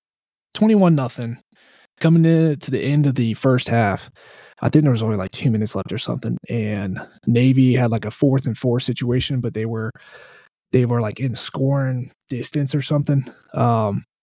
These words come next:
the Navy decided just to kick a field goal instead of, like, actually trying to score. That, that might have been one of their best chances all game to score, and they, I, "Oh, I'll just kick a field goal." I thought that was pretty interesting, but, uh, I digress. Yeah,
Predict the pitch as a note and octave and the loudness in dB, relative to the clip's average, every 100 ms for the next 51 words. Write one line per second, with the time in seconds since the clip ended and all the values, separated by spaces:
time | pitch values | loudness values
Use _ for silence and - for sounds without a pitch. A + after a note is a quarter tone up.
0 | _ _ - C#3 B2+ B2+ A#2+ A#2 - _ | _ _ 0 2 4 2 0 -2 -8 _
1 | _ _ _ - E3+ D3+ C#3 C3+ C3 C3 | _ _ _ 2 4 6 4 2 2 2
2 | C3 B2+ - C#3 - C#3 C3 C3 C3+ C3 | 2 0 -2 -4 -2 0 2 4 4 2
3 | - - - B2 G#2+ G#2+ G2+ G2+ A2 - | -2 -4 0 2 2 -2 -2 -4 -4 -6
4 | F2+ A2+ A2 - - G2+ G#2+ A#2 _ _ | -4 -4 -4 -4 -2 0 0 -4 _ _
5 | - C3 C3 C3 C3 A#2+ A#2 A#2+ G#2+ G2+ | 0 2 2 0 0 0 0 0 -2 0
6 | A2 A2+ - F#2+ A#2 A#2+ G2 F2+ - G#2+ | -2 -2 -2 -4 -2 -4 -2 -4 -4 -6
7 | G#2+ - A#2 A#2 A2+ G#2 - - _ - | -4 -4 0 0 0 -4 -8 -20 _ -4
8 | B2+ D3+ B2+ G2+ F#2 E2+ - - - - | -2 2 2 0 -2 -6 -10 -12 -10 -8
9 | G2+ F#2+ C3 C3 F#2+ - G#2+ F2+ B2 - | -6 -4 0 0 -2 -8 -8 -8 -8 -10
10 | F#2 A2 E3+ - _ _ - _ - B2+ | -6 0 0 -2 _ _ -20 _ -6 -4
11 | A#2+ A#2 - C3 A#2 A#2+ A2 A#2+ D3 C#3+ | -2 0 0 0 0 -2 -2 0 2 2